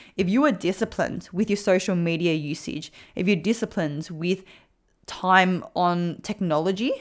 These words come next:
then I bet you, especially during the last two years of the pandemic, many people, many more people would have had mental freedom as well.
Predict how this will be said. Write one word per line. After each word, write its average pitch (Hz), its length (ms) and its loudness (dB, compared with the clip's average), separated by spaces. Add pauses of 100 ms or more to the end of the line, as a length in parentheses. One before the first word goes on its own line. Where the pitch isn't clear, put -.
(680)
then 196 160 4
I 226 200 4
bet 202 300 2
you, 165 320 -2
especially 269 480 -2
during 196 240 2
the 175 80 -2
last 175 320 2
two 208 120 -2
years 175 260 0
of 175 60 -4
the 170 60 -4
pandemic, 165 680 -4 (300)
many 220 300 4
people, 196 640 0 (320)
many 202 220 4
more 233 240 8
people 214 640 0
would 190 140 4
have 180 100 2
had 170 320 6 (180)
mental 175 380 0
freedom 160 440 -2
as 147 120 -8
well. 165 340 0